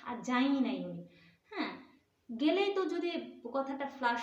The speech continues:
হয়ে যায় তখন তো আরেক বিপদ। তো উনি আর যায়ই নাই। উনি এইভাবেই এই কয়েকটা মাস, even উনি ওনার মাকেও শেয়ার করে নাই কোনো কিছু।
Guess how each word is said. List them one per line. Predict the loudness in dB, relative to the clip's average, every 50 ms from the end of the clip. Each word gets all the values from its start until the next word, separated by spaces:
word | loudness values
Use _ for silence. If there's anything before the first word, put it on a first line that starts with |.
| -2 0
হয়ে | 2 2 2
যায় | 2 2 0 0
তখন | -2 -2 0 0 0 0
তো | -2
আরেক | 0 0 0 -2 -2 -4
বিপদ। | -6 -4 -4 -4 -6 -6 -4
তো | -2 0
উনি | 0 2 2 0
আর | 0 2 0 0
যায়ই | 0 0 -2 -2 0 2 4 4 4
নাই। | 4 4 2 2 0
উনি | 0 0 0 0 0 0 -4 -4
এইভাবেই | -2 2 4 4 4 2 0 -6 -6 -4 -4 -2 -2 -2 -2
এই | 0 0 -2 -2 -2 0
কয়েকটা | 0 0 2 2 0 -2 -4 -8 -10 -8 -4 -2 -2 0
মাস, | -2 -2 -2 -2 0 0 0 -2 -4 -8 -14 -18 -20 -20 -20 -20 -20 -20 -12 _ 0
even | 4 4 4 4 4 2 2 0 0 2
উনি | 4 6 6 6
ওনার | 4 2 2 4 6 6
মাকেও | 6 6 4 0 0 -2 -2 -2 -2
শেয়ার | -2 -2 -2 0 0 0 -2
করে | -2 -4 -4
নাই | -4 -6 -8 -10
কোনো | -10 -12 -12 -12
কিছু। | -12 -12 -14 -14 -14